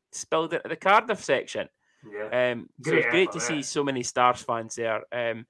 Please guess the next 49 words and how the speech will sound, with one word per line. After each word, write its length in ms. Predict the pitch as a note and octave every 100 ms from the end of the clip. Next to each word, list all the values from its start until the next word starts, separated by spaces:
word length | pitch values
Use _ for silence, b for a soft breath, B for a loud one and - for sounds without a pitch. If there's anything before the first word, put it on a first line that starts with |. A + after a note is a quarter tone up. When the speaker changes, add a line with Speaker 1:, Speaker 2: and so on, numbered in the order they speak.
| _ _ _ _
Speaker 1:
I 100 | -
think 300 | - E3 D3 _
there, 140 | C3+ C3
there 160 | C3 C#3
would 140 | D#3+
have 80 | D#3
been 120 | D3 C#3
a 40 |
hell 220 | B2 C#3 C#3+
of 80 |
a 40 | C3
lot 220 | B2 -
more 320 | B2 A#2+ A#2 _ _ _ _ _ _ _ _
had, 480 | - C3 A#2+ A#2 A2 - _ _ _
one, 340 | C3 C3+ C#3+ C#3 _ _ _ _ _ _ -
ticket 280 | C3+ - -
prices 380 | D3+ C#3 C#3
not 120 | C#3+ C#3
been 120 | C#3
as 120 | C3+
much, 420 | D#3+ - - - _ _ _ _
Speaker 2:
Yeah. 160 | A#2 B2+
Speaker 1:
um, 340 | B2+ B2 A#2
and 180 | A2+ A2
two, 320 | - D3+ B2+ - _
if 160 | - -
we'd 140 | A#2+
made 160 | C3+ C3+
the 60 | A#2+
final, 320 | B2 A#2+ A2+
I 40 |
think 240 | A#2+ A#2+ _ B2+
obviously 260 | - B2
we 140 | B2+ C3+
were 100 | B2
gonna 180 | A#2+ A#2
get 200 | - -
down. 260 | A#2+ A#2 - _ _ _ _ -
Um, 500 | A#2+ A2+ A2 A2 C3 _ _ _ _ -
obviously 260 | A#2+ - A2
I 40 |
had 180 | A#2 A2 _ _ _ _ _ _ _ - - -
stuff 300 | - B2 B2+
on, 120 | A#2+
on 80 | A2+
the 60 |
Saturday 400 | - B2+ A2 A#2
morning, 340 | A#2+ C3 B2+ G#2+
so, 280 | - B2